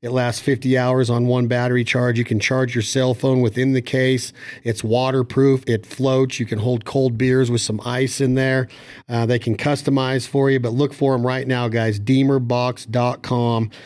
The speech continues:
and they, they sound so unbelievable. So today's episode, the audio you're hearing should be almost as good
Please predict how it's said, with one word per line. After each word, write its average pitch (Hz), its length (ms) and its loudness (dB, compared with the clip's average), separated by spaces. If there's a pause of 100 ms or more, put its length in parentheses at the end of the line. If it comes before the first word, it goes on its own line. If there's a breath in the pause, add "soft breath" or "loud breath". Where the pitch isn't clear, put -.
(180 loud breath)
and 120 140 0
they, 113 140 2
they 120 240 0
sound 123 520 0
so 120 340 0
unbelievable. 113 500 0
So 120 140 -2
today's 127 480 -2
episode, 117 500 -2
the 110 140 0
audio 123 380 2
you're 131 200 2
hearing 107 480 2 (400 loud breath)
should 143 380 -2
be 117 200 2
almost 123 520 0
as 117 340 0
good 101 440 -4